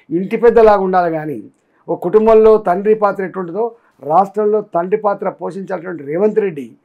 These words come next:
ఒక సైకోలాగా, ఒక శాడిస్ట్ లాగా బిహేవ్ చేస్తున్నట్టుగా కనపడతా ఉంది ఇక్కడ. నేను అంటలేను, వాళ్ళ మాటలే చెప్తున్నాను. అట్లా అసలు ఏ ఇంటికి పోయినా కన్నీళ్ళే. సార్,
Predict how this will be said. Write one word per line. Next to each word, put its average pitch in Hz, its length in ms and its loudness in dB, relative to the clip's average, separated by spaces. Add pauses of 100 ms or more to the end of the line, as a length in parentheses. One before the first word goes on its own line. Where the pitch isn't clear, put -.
(260)
ఒక 208 100 -2
సైకోలాగా, 214 760 4
ఒక 202 140 0
శాడిస్ట్ 180 400 -6
లాగా 196 140 -6
బిహేవ్ 180 340 -6
చేస్తున్నట్టుగా 180 580 -4
కనపడతా 226 420 -2
ఉంది 131 160 -8
ఇక్కడ. - 140 -20 (380)
నేను 170 180 2
అంటలేను, 190 320 0
వాళ్ళ 156 160 -6
మాటలే 170 320 -10
చెప్తున్నాను. 143 420 -18 (560)
అట్లా 240 400 -2 (300)
అసలు 202 240 -6
ఏ 180 400 -2
ఇంటికి 202 260 -4
పోయినా 117 300 -12 (880)
కన్నీళ్ళే. 147 560 -2 (640)
సార్, 175 220 0